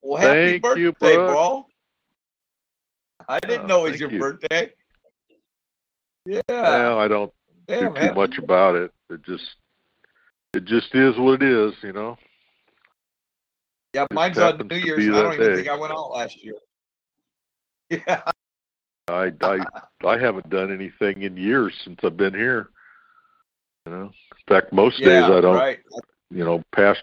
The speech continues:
Speaker 2: years I never really went out anywhere either. But,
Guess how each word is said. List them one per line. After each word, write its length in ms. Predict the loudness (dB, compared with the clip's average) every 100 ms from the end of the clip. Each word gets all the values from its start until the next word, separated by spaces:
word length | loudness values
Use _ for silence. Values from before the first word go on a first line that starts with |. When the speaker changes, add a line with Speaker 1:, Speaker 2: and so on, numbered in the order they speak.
| -2
Speaker 2:
years 280 | -2 0 0
I 100 | 0
never 280 | -2 -8 -6
really 260 | -2 -2
went 240 | -2 -4 -4
out 180 | -2 -4
anywhere 460 | -4 -6 -4 -4
either. 320 | -6 -8 -10 -16 _ _ _ _ _ _ _ _ _ _ -6
But, 240 | -4